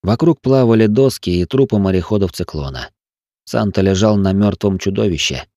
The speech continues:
бок которого был от тарана порван до белой кости и вяло сочился кровью. Брик заложил галс. Санта поднял руку.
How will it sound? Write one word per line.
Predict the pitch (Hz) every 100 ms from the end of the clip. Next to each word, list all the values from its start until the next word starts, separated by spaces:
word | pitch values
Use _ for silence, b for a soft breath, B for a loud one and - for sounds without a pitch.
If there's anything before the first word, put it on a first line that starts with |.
| _ -
бок | 90 -
которого | - 90 104 92 87 87
был | 87 90 -
от | 87 -
тарана | 90 92 95 92
порван | - 107 98 95 92
до | 87 92
белой | 98 92 87
кости | 104 101 - 90 - _ _
и | 123
вяло | 131 131 117
сочился | 107 - 98 95
кровью. | - 76 67 65 - _ _ _ _
Брик | 90 127 160 131
заложил | 110 107 104 110 98
галс. | 87 73 67 - - _ _ _ _
Санта | - 117 110 110
поднял | - 101 98 98 87
руку. | 73 - 64